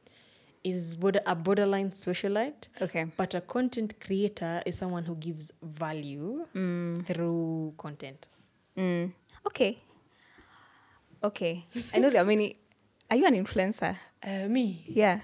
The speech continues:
Speaker 1: I don't know what I am as at now. <laughs>
Speaker 2: <laughs>
Speaker 1: But
Speaker 2: I'd
Speaker 1: I'd
Speaker 2: say
Speaker 1: say
Speaker 2: you're
Speaker 1: con-
Speaker 2: both.
Speaker 1: yeah.
Speaker 2: No?
Speaker 1: Okay.
Speaker 2: Okay.
Speaker 1: Both.
Speaker 2: So anyway, uh, for me, my definition is a content cr-,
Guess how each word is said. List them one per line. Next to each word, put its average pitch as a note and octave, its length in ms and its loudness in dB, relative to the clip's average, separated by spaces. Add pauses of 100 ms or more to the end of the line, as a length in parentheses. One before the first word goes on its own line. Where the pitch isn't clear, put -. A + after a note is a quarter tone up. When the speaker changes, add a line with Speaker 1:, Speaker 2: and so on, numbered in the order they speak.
Speaker 1:
I F#3 100 -4
don't G3+ 200 -2
know F3+ 120 -2
what E3+ 220 -4
I F#3+ 60 2
am E3+ 300 0
as E3+ 180 -2
at F3+ 200 -2
now. F#3+ 220 2
<laughs> - 140 -14
Speaker 2:
<laughs> - 0 - (1000)
Speaker 1:
But B3+ 120 12
Speaker 2:
I'd C4+ 60 12
Speaker 1:
I'd B3 40 10
Speaker 2:
say C4 120 12
Speaker 1:
say F4+ 80 12
Speaker 2:
you're G#3 100 12
Speaker 1:
con- G#3 160 10
Speaker 2:
both. F#3+ 320 8
Speaker 1:
yeah. F#3+ 340 4
Speaker 2:
No? C4+ 260 10
Speaker 1:
Okay. F#3 440 -8 (160)
Speaker 2:
Okay. E3+ 300 4
Speaker 1:
Both. - 60 -16 (300)
Speaker 2:
So - 160 4
anyway, F3+ 360 4 (100)
uh, - 40 -8 (360)
for - 400 2
me, G3 260 2
my G3+ 200 4
definition E3 760 -2
is D3+ 360 -2 (540)
a - 60 -4
content G3+ 480 0
cr-, - 60 -14